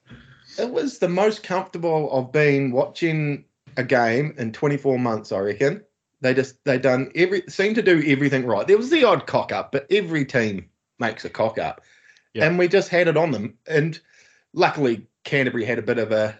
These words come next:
Speaker 1: down day. Um, they weren't playing at their best, but I, yeah, it was,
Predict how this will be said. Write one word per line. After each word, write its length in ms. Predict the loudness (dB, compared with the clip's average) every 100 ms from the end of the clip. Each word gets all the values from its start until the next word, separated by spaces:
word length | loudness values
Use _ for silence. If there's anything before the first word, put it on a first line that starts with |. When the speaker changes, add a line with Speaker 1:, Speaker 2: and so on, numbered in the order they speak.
| -2
Speaker 1:
down 280 | 0 0 2
day. 380 | 2 2 0 -6 _ -8
Um, 480 | -4 -4 -4 -8 -12 _
they 100 | -6
weren't 240 | -4 -4 -4
playing 340 | -4 -4 -4
at 120 | -6 -6
their 100 | -6
best, 460 | 0 0 0 -4
but 260 | -4 -4 -6 _ _ _ _ _ -6
I, 240 | -6 -6 -14 _
yeah, 300 | -2 0 2
it 80 | 2
was, 460 | 2 0 -2 -16